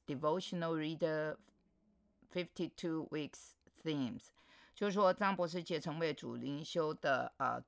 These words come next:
读，读物，啊，一共是五十二周主题。那这五十二周主题呢，是由 Harry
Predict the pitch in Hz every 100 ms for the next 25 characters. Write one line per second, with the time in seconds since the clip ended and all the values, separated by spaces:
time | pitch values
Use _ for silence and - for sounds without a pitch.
0 | - 123 123 147 147 151 _ _ 147 143
1 | 165 196 156 - _ - _ - 135 -
2 | 160 180 160 156 156 127 127 - 165 147
3 | 165 151 151 143 113 120 - - - 185
4 | _ _ _ - 180 185 214 156 135 -
5 | 170 165 - 170 170 - 123 117 - 123
6 | 135 131 135 135 - 170 151 131 127 131
7 | 135 143 - - _ _ _ _ _ -
8 | 185 180 185 180